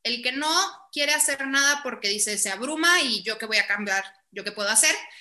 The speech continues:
y luego está el otro que voltea y apunta hacia afuera y dice, "Es la empresa y es el gobierno", ¿ok? Entonces, para mediar esos dos extremos y tú ser un,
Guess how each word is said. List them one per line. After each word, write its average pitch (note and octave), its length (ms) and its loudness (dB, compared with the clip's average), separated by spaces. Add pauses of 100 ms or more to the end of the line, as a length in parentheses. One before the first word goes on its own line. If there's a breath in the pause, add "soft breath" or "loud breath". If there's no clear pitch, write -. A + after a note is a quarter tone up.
(160 loud breath)
y B3+ 120 -2
luego D4 280 2
está F4 220 2
el E4+ 100 4
otro C#4+ 300 0
que B3 100 -4
voltea A3 460 0
y A#3+ 80 0
apunta B3 420 -4
hacia A#3+ 160 -2
afuera A#3+ 260 -4
y A3+ 60 -2
dice, G#3 220 2
"Es G3 80 -4
la G#3+ 80 -2
empresa G3+ 360 -2
y F#3 40 -6
es F3+ 120 -6
el F3+ 80 -8
gobierno", G#3 460 -10 (280)
¿ok? - 140 -8 (460 loud breath)
Entonces, B3+ 500 -2
para B3+ 260 2
mediar B3+ 380 0
esos F4+ 340 -2
dos C#4 440 0
extremos A3+ 800 -4
y G#3 220 -10
tú D4+ 140 -6
ser C#4 220 0
un, C4+ 320 -4